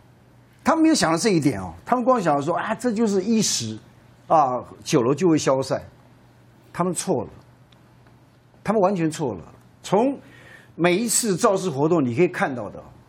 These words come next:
人家大家都说感动哈，我觉得那是震撼。没有一个候选人，任何一个政治人物历来的群众聚会能够看到那种场面，这就我要先，先解释一下，就是说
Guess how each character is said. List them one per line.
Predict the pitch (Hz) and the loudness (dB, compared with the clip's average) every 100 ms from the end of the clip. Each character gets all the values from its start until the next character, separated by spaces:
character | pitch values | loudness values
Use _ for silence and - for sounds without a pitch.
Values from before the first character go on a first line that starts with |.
| - | -6
人 | 123 175 | 0 2
家 | 202 | 2
大 | 202 | 2
家 | 185 | 0
都 | 170 | -2
说 | 156 165 | -2 -2
感 | 156 160 104 104 | 0 -2 -2 -6
动 | 113 | -6
哈， | 98 107 - - - - | -6 -8 -10 -20 -14 -2
我 | 147 | 0
觉 | 151 160 | 2 0
得 | |
那 | 170 | 2
是 | 147 135 | -2 -4
震 | - 131 | -2 -2
撼。 | 92 92 - - - - _ _ _ _ _ _ _ | -4 -12 -14 -20 -20 -20 _ _ _ _ _ _ _
没 | 151 320 | 2 2
有 | 285 | 2
一 | 254 311 | 0 0
个 | 240 254 180 127 110 101 120 139 | 2 4 4 0 -4 -12 -18 -18
候 | - 262 185 | 0 2 2
选 | 147 | 2
人， | 147 160 | 2 2
任 | 302 339 | 2 2
何 | 180 | 2
一 | 175 | 2
个 | 202 | 2
政 | 220 | 2
治 | 165 143 | 2 2
人 | 147 | 2
物 | 127 143 | 0 4
历 | 269 170 | 4 4
来 | 110 - - - - - | -2 -10 -20 -20 -20 -2
的 | 180 151 117 - - _ _ | 2 2 2 -6 -20 _ _
群 | - 202 | 2 4
众 | 214 233 | 4 2
聚 | - 196 | 0 -2
会 | 151 139 101 - | 0 0 -2 -4
能 | 147 185 | 0 4
够 | 214 | 2
看 | 196 202 | 2 -2
到 | 180 | 0
那 | 165 | -2
种 | 151 | -2
场 | - 92 | -4 -8
面， | 90 104 - - - | -10 -12 -14 -20 -12
这 | - 233 | 0 2
就 | 202 | 4
我 | 160 127 | 2 4
要 | 151 | 2
先， | 147 185 180 139 | 2 -2 -2 0
先 | 185 175 | 2 2
解 | 123 113 | -2 -8
释 | 135 | -6
一 | |
下， | 139 | -4
就 | 147 | -2
是 | 165 | 0
说 | 175 | -2